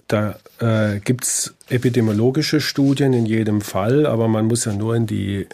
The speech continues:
in die Tageszeitung gucken und die Liste von Patienten, von prominenten Patienten, die ist extrem lang. Also nur beispielhaft Helmut Schmidt,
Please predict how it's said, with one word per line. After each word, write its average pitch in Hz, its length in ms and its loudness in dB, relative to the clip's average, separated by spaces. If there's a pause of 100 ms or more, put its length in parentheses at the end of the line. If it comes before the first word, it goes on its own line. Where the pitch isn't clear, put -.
(160)
in 120 100 -6
die 101 120 -2
Tageszeitung 104 800 -2
gucken 117 480 -2
und 104 240 -2
die 101 280 0 (440)
Liste 123 500 0
von 113 520 0 (160)
Patienten, 117 640 0
von 104 240 -2
prominenten 107 880 -2 (240)
Patienten, 107 720 0 (440)
die 110 120 -2
ist 110 180 -2
extrem 110 600 0
lang. 107 340 2
Also 101 400 -4 (300)
nur 107 320 -4 (280)
beispielhaft 107 800 0
Helmut 110 360 0
Schmidt, - 560 -2